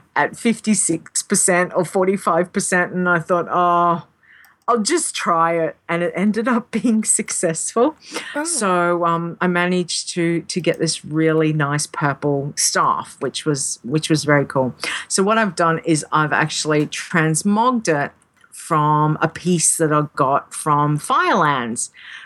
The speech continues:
Speaker 1: which is what you can see. That piece is the Spire of Scarlet Pain. So, um, see how fiery. I, I kept it like that 'cause I thought, "Ooh, it's fiery," and it kind of matches the,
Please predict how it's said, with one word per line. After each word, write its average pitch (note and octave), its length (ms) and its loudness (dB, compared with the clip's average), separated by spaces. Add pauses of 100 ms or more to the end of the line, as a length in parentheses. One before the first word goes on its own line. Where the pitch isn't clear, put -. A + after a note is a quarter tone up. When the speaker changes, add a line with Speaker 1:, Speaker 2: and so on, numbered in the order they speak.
(100)
Speaker 1:
which F3+ 460 0 (120)
is F3 920 2
what F3 300 -2
you E3+ 140 0
can D#3+ 180 -2
see. D3+ 400 0
That F3 240 -2
piece G3+ 340 -2
is E3 140 0
the D3+ 80 -4
Spire E3 560 0
of D3+ 220 -2
Scarlet D#3 800 -2
Pain. D3+ 840 -2 (1300)
So, D#3 600 2
um, D#3 300 0
see A3+ 220 2
how F#3+ 200 2
fiery. D#3+ 540 0
I, F3 220 2
I G3 80 2
kept D4 340 -2
it C4+ 80 -2
like A3+ 220 0
that C#3 180 -2
'cause F#3 140 -6
I F3+ 80 0
thought, F#3+ 340 -2
"Ooh, C4 340 2 (360)
it's - 240 2
fiery," A#3+ 760 2
and A3 100 2
it A3 120 -6
kind G#3 360 -2
of G3+ 280 -2
matches F#3 800 0
the, F3+ 300 0